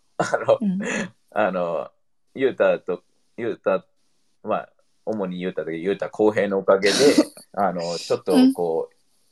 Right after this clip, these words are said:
Speaker 2: うん。
Speaker 1: なんだろう、この、優しい令和テリーから、ああ、ダメだと。江戸テリーに、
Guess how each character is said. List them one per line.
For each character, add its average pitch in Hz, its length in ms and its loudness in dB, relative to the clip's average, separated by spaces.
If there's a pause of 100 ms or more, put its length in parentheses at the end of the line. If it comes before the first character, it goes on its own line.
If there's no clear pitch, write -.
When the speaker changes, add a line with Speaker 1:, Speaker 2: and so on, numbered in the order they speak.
(800)
Speaker 2:
う 98 40 -10
ん。 - 20 -4
Speaker 1:
な 98 60 -4
ん 90 60 -8
だ 82 120 -4
ろ 76 80 -4
う、 - 40 -16
こ - 140 -8
の、 78 260 -6 (680)
優 98 160 0 (140)
し - 140 -12
い 104 300 -6 (360)
令 104 260 2
和 110 140 6
テ 110 140 -6
リ 95 140 -8
ー - 20 -14
か 80 120 -6
ら、 78 140 -4
あ 107 180 6
あ、 120 60 4
ダ 104 200 -4
メ 117 100 -6
だ 104 140 0
と。 - 160 -18 (580)
江 117 140 -2
戸 127 180 0
テ 131 160 -2
リ 107 220 -10
ー - 0 -
に、 - 0 -